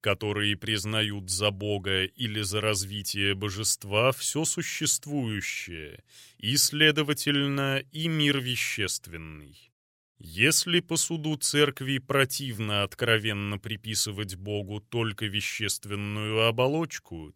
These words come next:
тело, тем противнее, значит, считать Бога самым телом или веществом.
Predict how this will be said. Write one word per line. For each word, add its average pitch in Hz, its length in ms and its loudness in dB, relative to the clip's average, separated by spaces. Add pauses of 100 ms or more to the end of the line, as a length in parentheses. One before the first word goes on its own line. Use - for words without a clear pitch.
тело, 85 640 -2 (200)
тем 107 300 -2
противнее, 113 880 0
значит, 87 680 -8 (260)
считать 123 680 0
Бога 160 440 2
самым 160 600 2
телом 110 520 -2
или 117 180 -2
веществом. 98 1080 -4